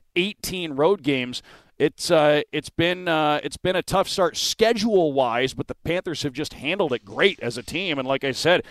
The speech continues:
seven games over five hundred, they put themselves into a really good spot with a home heavy rest of the way.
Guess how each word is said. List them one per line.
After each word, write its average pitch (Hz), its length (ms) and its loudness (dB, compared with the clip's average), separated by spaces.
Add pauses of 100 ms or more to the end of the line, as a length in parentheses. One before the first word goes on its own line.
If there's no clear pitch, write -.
(120)
seven 165 360 0
games 165 280 0
over 165 220 0
five 156 240 2
hundred, 160 260 0
they 120 80 0
put 147 160 -4
themselves 143 400 -2
into 156 180 -4
a 127 60 0
really 170 340 2
good 131 200 -2
spot 165 360 2
with 131 120 -4
a - 60 -2
home 160 280 -8
heavy 151 300 0
rest 143 240 -2
of 131 60 -2
the 120 60 -2
way. 139 300 0